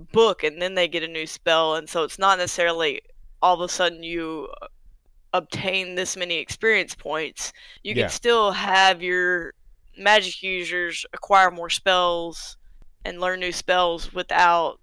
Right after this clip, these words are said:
Speaker 1: it being because they obtained a certain number of points
Speaker 2: Yeah, I
Speaker 1: per
Speaker 2: mean,
Speaker 1: se.
Speaker 2: what you were saying about the dwarf too, um, you know, y-, you, you get magic armor, you get magic weapons. These things make you more powerful.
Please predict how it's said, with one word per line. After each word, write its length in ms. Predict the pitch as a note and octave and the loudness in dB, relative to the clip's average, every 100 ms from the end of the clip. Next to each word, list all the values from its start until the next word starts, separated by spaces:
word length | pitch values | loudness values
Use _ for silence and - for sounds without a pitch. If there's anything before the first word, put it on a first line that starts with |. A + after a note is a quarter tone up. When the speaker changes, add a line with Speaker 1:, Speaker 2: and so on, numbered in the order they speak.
| _ _ _ - | _ _ _ -10
Speaker 1:
it 200 | F3 D#3 | -10 -4
being 320 | F3+ F3 E3 | -4 -4 -6
because 480 | - - F3 E3 D#3 | -8 -6 -6 -6 -2
they 160 | D#3+ | 0
obtained 460 | D3 - - - D#3+ | 0 -4 -12 -12 -10
a 60 | D#3+ | -12
certain 340 | - C#3 D#3+ | -10 -12 -10
number 320 | D#3 D#3+ D3 | -14 -10 -8
of 120 | A#2 - | -10 -12
points 760 | - - D#3 - - - - _ _ - - | -12 -10 -10 -12 -12 -12 -12 _ _ -20 -2
Speaker 2:
Yeah, 200 | E3 D#3 | 2 2
I 60 | D3+ | 2
Speaker 1:
per 60 | |
Speaker 2:
mean, 120 | D3+ | -2
Speaker 1:
se. 80 | C3 | -4
Speaker 2:
what 180 | D3+ D3+ | -2 0
you 60 | D3+ | 0
were 60 | |
saying 140 | B2+ C3 | -2 -2
about 180 | A2 G2 | -2 -6
the 80 | |
dwarf 340 | G2 G#2+ G2+ - | -6 -6 -6 -10
too, 420 | - A2+ F#2 E2+ | -10 -6 -8 -10
um, 440 | - E2+ E2 D#2 - | -12 -10 -10 -12 -16
you 120 | F2+ | -16
know, 260 | E2+ D#2 D#2 - | -12 -12 -14 -20
y-, 120 | - - | -20 -20
you, 220 | G#2+ F#2 | -18 -16
you 220 | F2+ G2+ | -12 -12
get 320 | F2+ B2 - | -4 -4 -4
magic 400 | G#2+ G2+ E2+ F#2 | -6 -6 -6 -8
armor, 300 | G2+ G2 F2+ | -8 -8 -8
you 160 | F2 F#2 | -10 -8
get 180 | G2 F#2+ | -10 -10
magic 420 | F#2 E2+ - - | -10 -10 -14 -12
weapons. 540 | F2+ - D#2 D#2 - - | -12 -12 -14 -16 -18 -12
These 240 | G#2 G2+ | -10 -10
things 300 | - F#2+ D#2 | -10 -12 -10
make 220 | F2 F2+ | -10 -12
you 100 | F2 | -12
more 180 | E2+ E2+ | -12 -12
powerful. 720 | - F2+ F2 D#2+ - D#2 D2+ | -10 -10 -8 -10 -14 -16 -16